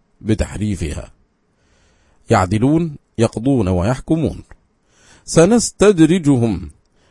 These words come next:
سنفتح لهم الأرزاق ليغتروا، ثم نباغتهم بالعقوبة. وأملي لهم، أمهلهم. متين قوي شديد،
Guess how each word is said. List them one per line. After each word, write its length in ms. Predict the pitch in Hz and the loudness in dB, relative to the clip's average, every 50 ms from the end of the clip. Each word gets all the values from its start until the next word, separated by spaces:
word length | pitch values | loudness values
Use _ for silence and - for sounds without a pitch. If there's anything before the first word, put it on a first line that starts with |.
| _ _ | _ _
سنفتح 580 | - - 165 190 208 214 - - - 147 131 - | 0 2 4 4 4 4 2 0 -2 -2 -2 0
لهم 460 | 123 127 151 175 175 165 147 139 135 | 2 2 4 4 4 2 2 2 2
الأرزاق 800 | 123 113 - - 117 107 104 92 127 151 156 151 139 131 - - 123 | 0 0 0 -2 -2 -2 0 0 2 4 4 4 4 4 2 2 0
ليغتروا، 960 | 113 107 110 107 107 101 110 - 160 160 139 123 110 104 101 101 92 80 | 0 2 2 2 2 2 2 2 2 2 2 0 -4 -4 -2 -2 -4 -4
ثم 300 | - - 170 190 226 185 | -2 -2 -2 -2 0 0
نباغتهم 760 | 165 147 120 107 110 107 101 98 127 127 - 98 87 120 135 123 | 2 2 2 2 2 2 2 0 -2 -4 -4 -4 -2 -2 -2 -2
بالعقوبة. 580 | 131 127 107 87 82 - 71 67 65 64 - - - _ _ _ _ _ _ _ _ _ _ _ _ _ _ _ _ _ _ _ _ _ _ | 0 0 0 -2 -2 -6 -8 -8 -8 -10 -12 -14 -18 _ _ _ _ _ _ _ _ _ _ _ _ _ _ _ _ _ _ _ _ _ _
وأملي 400 | 120 127 147 160 156 127 107 104 | 2 4 4 6 4 4 4 4
لهم، 420 | 98 110 127 139 147 160 160 160 - - _ _ _ _ _ - | 4 4 2 2 0 -2 -4 -8 -12 -18 _ _ _ _ _ -2
أمهلهم. 580 | 139 123 95 76 107 113 92 73 78 78 76 - - _ _ _ _ _ _ _ _ _ _ _ _ _ _ _ _ | 0 0 0 0 0 0 -2 -4 -4 -8 -10 -14 -18 _ _ _ _ _ _ _ _ _ _ _ _ _ _ _ _
متين 600 | 123 131 135 - 202 208 208 202 196 180 165 - - _ - - _ | 0 0 2 2 0 2 4 4 4 2 0 -4 -8 _ -20 -8 _
قوي 500 | - 143 151 165 202 202 175 165 156 139 | 4 6 6 6 4 4 2 2 4 4
شديد، 640 | - - 131 131 147 175 175 160 147 120 101 80 | 4 2 2 2 2 0 0 2 2 2 0 -2